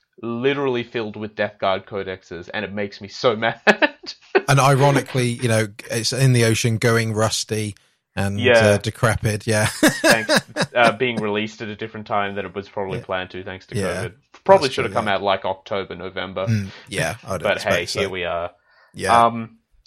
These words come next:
Speaker 1: fortunately, they've got multiple layers of fail-safe, so Vansar are releasing instead, I guess, but hey.
Speaker 2: Yeah.
Speaker 1: Uh, it really sucks,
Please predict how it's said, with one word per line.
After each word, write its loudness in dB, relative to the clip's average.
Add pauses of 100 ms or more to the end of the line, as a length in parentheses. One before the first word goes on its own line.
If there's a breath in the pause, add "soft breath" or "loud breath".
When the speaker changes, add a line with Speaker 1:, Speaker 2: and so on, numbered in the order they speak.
(280)
Speaker 1:
fortunately, 2
they've -4
got -2
multiple -6
layers -4
of -18
fail-safe, -6
so -10
Vansar -8
are -8
releasing -14
instead, -12
I -8
guess, -10
but -14
hey. -6
Speaker 2:
Yeah. -2 (360 soft breath)
Speaker 1:
Uh, 6 (640)
it -6
really 0
sucks, -4